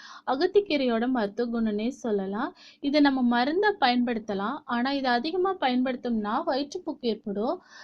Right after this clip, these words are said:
சொறு சிரங்குகளை அதிகப்படுத்துமாமா. மாதம் மூணு முறை எடுத்துக்கலாம்.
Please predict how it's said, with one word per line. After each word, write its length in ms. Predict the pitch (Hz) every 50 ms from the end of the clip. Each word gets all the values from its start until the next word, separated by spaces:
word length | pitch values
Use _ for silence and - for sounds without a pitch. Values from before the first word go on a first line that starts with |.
| -
சொறு 300 | - - 339 339 359 427
சிரங்குகளை 520 | 415 427 403 359 320 285 247 233 233 285 330
அதிகப்படுத்துமாமா. 920 | 320 277 247 269 294 320 302 - 277 240 - - 233 220 208 208 196 196 - _ _ _ _ _ _
மாதம் 460 | - 226 220 233 254 302 359 403 359 311
மூணு 280 | 269 277 294 302 294
முறை 240 | 262 233 233 285 359
எடுத்துக்கலாம். 520 | 381 302 254 247 240 - 214 208 196 -